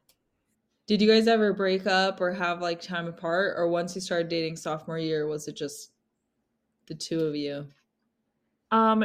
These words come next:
Speaker 2: Jacob tried to break up with me at the beginning of our senior year, but that lasted, like, a week or two,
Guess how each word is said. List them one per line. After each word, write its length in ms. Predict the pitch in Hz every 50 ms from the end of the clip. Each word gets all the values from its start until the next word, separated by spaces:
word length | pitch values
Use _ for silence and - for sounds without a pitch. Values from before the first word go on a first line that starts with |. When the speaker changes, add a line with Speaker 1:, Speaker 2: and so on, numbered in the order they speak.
| 208
Speaker 2:
Jacob 380 | 196 233 240 - - 453 339 247
tried 180 | 254 262 240 214
to 60 | -
break 220 | 440 440 - 240 -
up 100 | 294 247
with 100 | - - _
me 80 | - 185
at 120 | 185 180
the 180 | - _ _ 180
beginning 220 | 185 185 185 185
of 80 | 180 175
our 120 | 175 175
senior 400 | 175 - - 180 180 180 175 175
year, 380 | 175 175 175 175 170 170 175 175 _
but 100 | 196 196
that 160 | 220 220 226
lasted, 440 | 240 208 202 196 - - 185 175 175
like, 240 | 175 170 170 170 -
a 100 | - 185
week 360 | 175 170 170 170 185 190 - 202
or 80 | 196
two, 420 | 196 - - 208 214 220 233 240